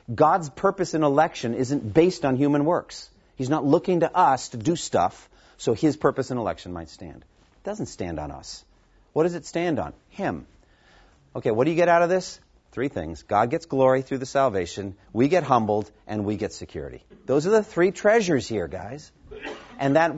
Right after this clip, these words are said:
it all comes from this word him. It's all God. It's a God-centered salvation. That's what we're getting here. Okay?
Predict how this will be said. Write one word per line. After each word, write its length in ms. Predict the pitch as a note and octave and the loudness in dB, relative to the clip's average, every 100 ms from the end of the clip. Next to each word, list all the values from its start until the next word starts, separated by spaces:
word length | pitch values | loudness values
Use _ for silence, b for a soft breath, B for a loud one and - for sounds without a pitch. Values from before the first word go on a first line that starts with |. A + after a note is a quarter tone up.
| D#3 | 2
it 80 | D3+ | 6
all 180 | E3+ | 4
comes 320 | G#3 F3+ D#3+ D#3+ | 2 0 0 0
from 180 | D#3 | -2
this 160 | D#3+ - | -4 -4
word 200 | D3+ E3 | -4 -4
him. 320 | D#3+ G3+ A2 | -4 -4 -4
It's 200 | A2 - - | -6 -10 -10
all 300 | C3+ C#3+ D#3 | -10 -8 -10
God. 500 | C#3+ E3 F3 F#2 D2+ | -10 -10 -10 -12 -16
It's 140 | F2+ A2+ | -14 -12
a 60 | |
God-centered 640 | F#2 G2 F2+ E2 F2 E2 | -8 -10 -10 -10 -10 -10
salvation. 480 | - E2 C#3 - - | -12 -14 -14 -18 -14
That's 160 | E2 - | -12 -10
what 80 | F#2+ | -10
we're 100 | F#2 | -8
getting 300 | F#2 A#2+ D2+ | -6 -8 -10
here. 180 | D#2+ A2 _ _ _ - | -16 -20 _ _ _ -12
Okay? 260 | - E3+ | -10 -10